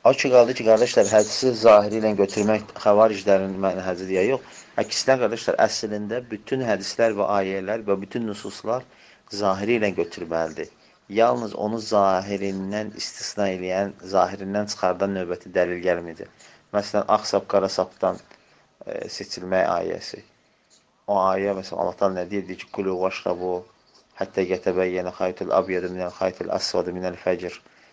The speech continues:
Deyir ki, ağ sap qara sapdan seçilənə qədər fəcrdən yeyin, için. Hə.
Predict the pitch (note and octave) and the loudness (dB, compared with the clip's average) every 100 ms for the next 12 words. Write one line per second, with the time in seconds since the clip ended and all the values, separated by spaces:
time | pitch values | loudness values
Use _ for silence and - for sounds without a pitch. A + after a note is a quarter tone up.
0 | _ - F#3 - G2 G2 _ _ _ _ | _ -14 -12 -10 -12 -14 _ _ _ _
1 | _ _ - G#2+ G#2 - G2 G2+ F#2+ - | _ _ -6 -2 -2 -2 -2 2 2 2
2 | F#2 - F#2 - - - F#2 F2+ F2+ F2+ | -2 -2 -4 -4 -6 -6 -6 -4 -4 -4
3 | - F#2 F#2+ F2+ G2 F#2 F#2 F2+ E2 F2 | -2 -4 -4 -2 -2 -2 -4 -8 -10 -12
4 | - F2 _ _ _ _ _ _ _ _ | -14 -14 _ _ _ _ _ _ _ _
5 | F#2+ | -14